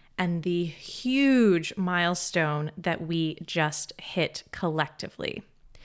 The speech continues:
So as of October seventeenth, twenty twenty-two, the Six Figure Saver community has collectively saved two million one hundred and sixty-four thousand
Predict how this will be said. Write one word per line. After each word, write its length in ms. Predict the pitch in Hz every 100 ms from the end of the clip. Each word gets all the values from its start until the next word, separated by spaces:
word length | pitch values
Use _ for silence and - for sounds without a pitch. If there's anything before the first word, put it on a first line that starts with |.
| - - -
So 260 | 202 185 -
as 300 | 214 262 254
of 460 | - 202 165 156 - - _ _
October 540 | 165 - - 165 156 185
seventeenth, 840 | - 208 226 - 220 170 - - _ _
twenty 400 | - - 160 165
twenty-two, 840 | 185 202 196 202 - 185 160 160 170 _ _ _ _ _ _ -
the 100 | 190
Six 280 | - 220 -
Figure 200 | 262 269
Saver 280 | 262 220 226
community 680 | - 220 190 180 - - - - -
has 300 | - 226 214
collectively 1040 | - - 226 208 202 233 247 277 269 285 285
saved 720 | - - 254 180 160 - - _ _ _ _ _ -
two 320 | - 262 269
million 680 | 254 220 214 175 - - -
one 400 | 196 180 196 226
hundred 420 | 247 233 226 233 208
and 160 | 196
sixty-four 720 | 202 202 196 - 214 214 202
thousand 720 | 208 - 185 170 170 165 160